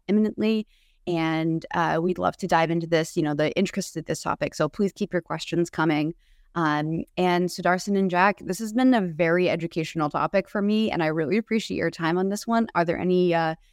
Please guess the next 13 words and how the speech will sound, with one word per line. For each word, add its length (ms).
concluding 500
thoughts 440
you'd 120
like 180
to 120
share? 440
Anything 340
you 120
wish 260
that 180
people 260
knew 220
about 580